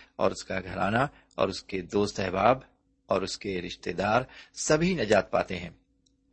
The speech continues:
اور ان کا بپتسمہ روح القدس کے ذریعے ہوتا ہے۔ سامعین، یہاں پر جناب سیدنا مسیح کا وہ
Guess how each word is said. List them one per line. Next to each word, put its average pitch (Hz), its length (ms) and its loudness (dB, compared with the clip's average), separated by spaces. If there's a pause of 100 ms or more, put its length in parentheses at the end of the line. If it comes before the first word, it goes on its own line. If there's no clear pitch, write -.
(360)
اور 147 220 6 (800)
ان 98 140 -8
کا 90 140 2
بپتسمہ 87 460 0 (340)
روح 135 140 6
القدس 156 400 0
کے - 140 -6
ذریعے 92 260 -2
ہوتا 90 320 0
ہے۔ 85 80 -8 (1500)
سامعین، 147 220 6
یہاں 131 200 4
پر 123 180 6
جناب 117 340 2
سیدنا 110 300 -2
مسیح 107 340 -2
کا 107 120 4
وہ 98 160 2